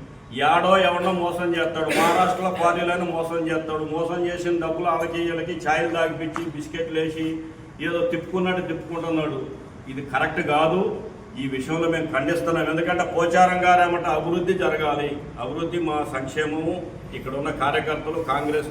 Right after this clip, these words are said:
నాయకులు, కార్యకర్తలు అందరి మాట ఒకటే, అభివృద్ధి పదం వైపున పోచారం గారు ఎప్పుడూ ఉంటారు. వారు వెనక నడిచి మిమ్మల్ని కూడా కడుపులో పెట్టుకుంటాడు పోచారం గారు. అందరికీ నువ్వు చెప్పావా?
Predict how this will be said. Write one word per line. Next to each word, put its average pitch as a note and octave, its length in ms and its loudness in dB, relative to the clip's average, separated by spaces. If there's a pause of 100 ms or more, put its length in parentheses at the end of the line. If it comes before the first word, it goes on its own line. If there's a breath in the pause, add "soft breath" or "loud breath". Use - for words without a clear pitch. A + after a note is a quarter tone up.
నాయకులు, D3 360 -2 (120)
కార్యకర్తలు C#3+ 600 -4
అందరి D#3+ 380 -4 (800)
మాట C#3 180 0 (160)
ఒకటే, C#3 260 -2 (140)
అభివృద్ధి E3+ 380 0 (100)
పదం D#3 320 0
వైపున D3+ 320 2 (100)
పోచారం D3 520 -2
గారు D3 180 -2
ఎప్పుడూ - 220 -2 (100)
ఉంటారు. - 280 -6 (600)
వారు C3 240 0
వెనక D3 200 -2 (140)
నడిచి D#3+ 320 0 (600)
మిమ్మల్ని D#3 340 2
కూడా G3+ 120 6 (100)
కడుపులో G3 360 4
పెట్టుకుంటాడు F#3 540 4 (100)
పోచారం F#3 460 4 (100)
గారు. F#3+ 300 6 (880)
అందరికీ F3+ 340 0
నువ్వు D#3+ 220 4
చెప్పావా? E3 360 8